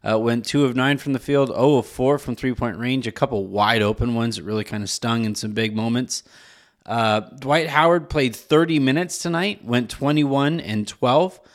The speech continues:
Uh, he said after the game that he felt fine, felt great.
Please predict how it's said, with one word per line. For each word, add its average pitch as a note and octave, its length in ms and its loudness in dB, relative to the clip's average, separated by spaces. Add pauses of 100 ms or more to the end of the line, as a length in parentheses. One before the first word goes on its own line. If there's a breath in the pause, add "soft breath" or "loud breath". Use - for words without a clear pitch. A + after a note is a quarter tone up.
(380 soft breath)
Uh, A2 140 0
he A#2+ 200 -4
said C#3+ 200 2
after C#3 220 -2
the B2 80 -6
game C3+ 220 0
that A#2+ 100 -2
he C3 160 -2
felt C3 320 0
fine, C#3 400 -2
felt A#2+ 240 -6
great. B2+ 420 -2